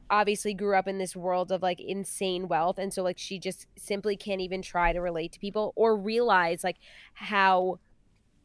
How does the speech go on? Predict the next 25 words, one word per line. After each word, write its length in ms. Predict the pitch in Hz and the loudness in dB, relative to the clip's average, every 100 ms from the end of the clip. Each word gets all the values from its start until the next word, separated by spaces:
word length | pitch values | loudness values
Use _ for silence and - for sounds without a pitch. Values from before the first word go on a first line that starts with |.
| _ _ 202 | _ _ 0
like, 280 | 185 185 - _ _ 208 | 2 0 -8 _ _ -6
lack 400 | 208 196 196 - | 2 4 4 0
of 100 | 202 | -6
self-awareness 760 | 170 190 175 180 175 160 156 - | -2 -2 0 0 0 0 -4 -6
she 180 | - 190 | -8 -6
even 240 | 170 - | -6 -4
has. 260 | 196 92 180 | -6 -6 -4
Like, 160 | 185 - | -6 -6
she 200 | - 254 | -4 0
doesn't 180 | 269 | 0
even 220 | 285 233 202 | 0 0 2
know, 180 | 196 | 0
you 140 | 147 156 | 0 -2
know? 160 | 151 | -2
It's 100 | 214 | 0
like, 140 | 208 175 | 0 0
I 80 | 220 | 0
don't 100 | 240 | 0
think 140 | 226 | -4
she's 160 | 220 175 | -4 -2
doing 180 | 196 | 0
it 80 | 190 | 0
on 140 | 170 180 | -2 -4
purpose. 320 | 175 180 180 | -6 -4 -4
Like, 160 | 175 | -4